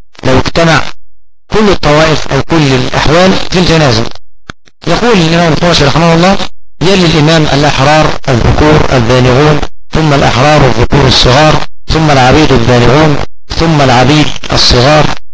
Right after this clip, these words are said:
ثم الخصي الحر البالغ، ثم الخصي الحر الصغير، ثم الخصي العبد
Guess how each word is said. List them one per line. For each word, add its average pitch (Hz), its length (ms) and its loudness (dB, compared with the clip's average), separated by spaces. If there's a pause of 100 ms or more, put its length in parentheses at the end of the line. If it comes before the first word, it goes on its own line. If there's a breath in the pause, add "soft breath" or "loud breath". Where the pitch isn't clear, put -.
ثم 151 200 2
الخصي 131 480 2
الحر 139 440 4
البالغ، 143 400 2 (360)
ثم 160 280 0
الخصي 143 520 2
الحر 143 340 2
الصغير، 139 460 2 (480)
ثم 165 200 0
الخصي 147 540 2
العبد 135 340 2